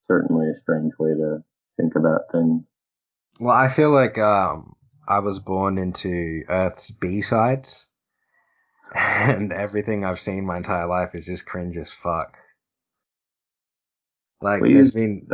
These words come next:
Speaker 2: like, no-,
Speaker 1: definitely got
Speaker 2: nothing that
Speaker 1: this,
Speaker 2: needs to be
Speaker 1: yeah.
Speaker 2: documented for history, really.
Speaker 1: I can disagree to an extent, because I think
Speaker 2: <laughs>
Speaker 1: that, at least, like, technologically and scientifically, we've made,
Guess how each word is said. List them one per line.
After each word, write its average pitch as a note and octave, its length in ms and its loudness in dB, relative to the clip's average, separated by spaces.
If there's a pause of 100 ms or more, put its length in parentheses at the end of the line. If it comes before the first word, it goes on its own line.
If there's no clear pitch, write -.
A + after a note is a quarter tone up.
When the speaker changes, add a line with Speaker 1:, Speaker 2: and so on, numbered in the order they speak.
Speaker 2:
like, G#2+ 160 2
no-, C3 140 2
Speaker 1:
definitely F2+ 100 6
got F#2 60 6
Speaker 2:
nothing C#3 260 2
that C#3 100 2
Speaker 1:
this, G#2+ 60 -4
Speaker 2:
needs A2+ 280 -2
to G#2+ 80 -6
be G#2+ 100 -4
Speaker 1:
yeah. F#2+ 60 -10
Speaker 2:
documented F#2 600 -4
for F2+ 100 -10
history, F2 460 -8
really. D#2+ 500 -10 (1080)
Speaker 1:
I F#3 140 2
can F#3 420 4
disagree A2 540 0
to A2 200 2
an G2+ 60 4
extent, F#2 580 0
because F#2 260 2
I - 100 4
think F#2+ 340 0
Speaker 2:
<laughs> - 20 -20
Speaker 1:
that, F2 280 -2 (240)
at A2 100 2
least, A2+ 320 2
like, G#2 220 0
technologically A#2 1120 2
and F#2 440 4
scientifically, G2+ 960 0 (540)
we've G2+ 240 2
made, F#2 380 2